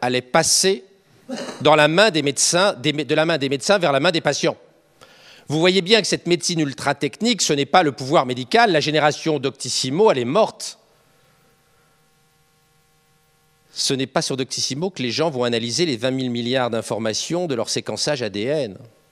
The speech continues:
Nous n'assistons pas à un transfert du pouvoir médical des patients v-, des, des médecins vers les patients. J'ai bien fait de vendre Doctissimo à Arnaud Lagardère.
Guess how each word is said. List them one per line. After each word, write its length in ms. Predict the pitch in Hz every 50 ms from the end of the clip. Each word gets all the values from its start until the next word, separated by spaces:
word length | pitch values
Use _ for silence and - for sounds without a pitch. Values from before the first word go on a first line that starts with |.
| _ _ _ _ - - - 175 175 156 135 - -
Nous 180 | 165 196 208
n'assistons 680 | 208 220 220 214 - - - 214 - - - 226 214 202
pas 320 | 170 - - 247 226 202 170
à 60 | 156
un 40 | 156
transfert 680 | - - 165 185 180 - - - - 214 214 202 165 147
du 100 | 139 131
pouvoir 360 | - 147 135 143 147 135 135
médical 800 | 147 143 135 147 135 - 170 160 143 135 123 117 110 98 87 - - - - - - - - -
des 160 | 110 113 127
patients 720 | - - - 160 160 - - - - 160 175 160 151 135
v-, 280 | 113 104 101 104 107 - _ _
des, 260 | - - - 113 113 - - -
des 220 | 101 107 135 131
médecins 340 | 151 156 - - - 170 151
vers 160 | 123 131 110
les 80 | 120 120
patients. 480 | - 151 147 - - 254 247 208 - - - _ _ _ _ _ _ _ _ _ _ _ _ _ _ _ _ _ _ _ -
J'ai 140 | - - 110
bien 280 | 87 98 131 156 156 -
fait 200 | - - 156 127
de 60 | 110
vendre 240 | 120 120 113 107 110
Doctissimo 680 | 107 107 - - 101 - - 110 104 117 123 113 98
à 60 | 90
Arnaud 340 | 90 87 92 90 87 101 101
Lagardère. 420 | 95 95 107 127 170 220 220 175